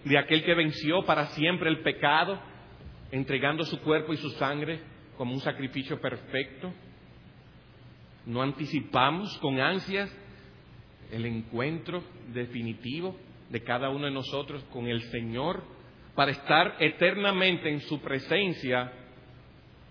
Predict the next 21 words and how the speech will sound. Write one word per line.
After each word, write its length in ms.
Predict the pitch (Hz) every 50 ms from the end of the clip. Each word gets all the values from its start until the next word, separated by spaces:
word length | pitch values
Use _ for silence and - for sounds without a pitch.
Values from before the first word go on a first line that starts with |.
| - - - - - - - - - - - - - - - - - - - - - - - - - -
bajo 240 | 117 113 110 120 123
su 140 | 120 - 127
poderosa 600 | - - 123 123 113 117 117 151 196 196 202 170
protección, 800 | - 185 170 - 170 147 127 - - 147 135 117 113 110 107 107 104 - - - - - - - - -
y 80 | 113 110
para 260 | - 127 113 110 107
alabarle 800 | 104 104 104 101 110 127 143 147 139 120 110 98 98 95 92 -
y 80 | 139
glorificarle 1040 | 131 139 131 127 131 127 - 131 104 - - 147 139 131 117 110 101 95 98 95 98 - - -
para 220 | - 117 110 107 110
siempre, 500 | - - 127 127 123 117 113 - - 104
proclamando, 720 | - 120 120 113 - 117 110 113 123 139 147 143 131 123
como 260 | 110 113 110 110 110
veíamos, 480 | 110 113 117 127 127 123 117 110 104 101 - - - - - - - - - -
que 100 | - 113
Él 100 | 117 131
es 160 | 131 117 110
digno 420 | - 135 117 113 101 98 92 92 101 - - -
de 100 | 104 104
toda 300 | - 117 120 123 120 113 117
honra, 420 | 113 117 113 107 - 92 90 -